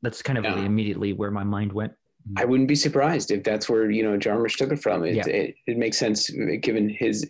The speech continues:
Speaker 2: age. You know, he's, uh, probably, I'd say, an older boomer.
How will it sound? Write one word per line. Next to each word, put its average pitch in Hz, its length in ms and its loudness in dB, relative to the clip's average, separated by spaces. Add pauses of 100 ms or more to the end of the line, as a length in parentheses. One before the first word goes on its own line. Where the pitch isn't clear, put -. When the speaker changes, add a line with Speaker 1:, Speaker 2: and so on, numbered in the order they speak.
Speaker 2:
age. 113 680 0 (140)
You 107 80 0
know, 101 240 0
he's, 107 320 0
uh, 98 460 0 (340)
probably, 101 800 2 (260)
I'd 110 160 -4
say, - 240 2
an 98 180 0
older 120 360 0
boomer. 113 580 2